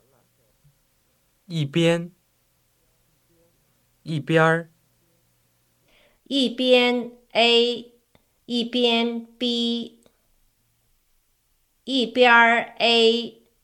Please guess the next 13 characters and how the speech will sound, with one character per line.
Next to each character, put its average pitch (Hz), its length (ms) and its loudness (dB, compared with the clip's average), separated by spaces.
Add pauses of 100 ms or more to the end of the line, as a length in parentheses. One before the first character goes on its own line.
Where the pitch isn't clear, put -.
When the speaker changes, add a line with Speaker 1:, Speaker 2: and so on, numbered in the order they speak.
(480)
Speaker 2:
一 240 200 -6
边 226 260 0
儿 214 400 0
B。 220 600 -8 (1800)
Speaker 1:
一 180 100 -6
边 180 280 2
吃 185 360 0
一 139 140 -6
边 139 240 2
谈。 98 480 -8 (1900)
不， 143 240 4
小 110 220 -4
牛， 123 340 0